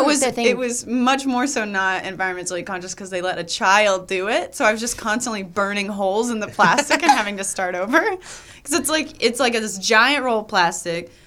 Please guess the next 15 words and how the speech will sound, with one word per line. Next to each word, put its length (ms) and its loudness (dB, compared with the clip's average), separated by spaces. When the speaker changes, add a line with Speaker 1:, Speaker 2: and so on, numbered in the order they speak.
Speaker 2:
uh, 400 0
and 200 -4
then 440 -4
you 420 -6
put 180 -6
a 60 -2
game 300 -4
inside, 560 -2
and 100 -6
then 100 -6
you 100 -10
kind 180 -8
of 120 -12
tighten 380 -6
it, 240 -12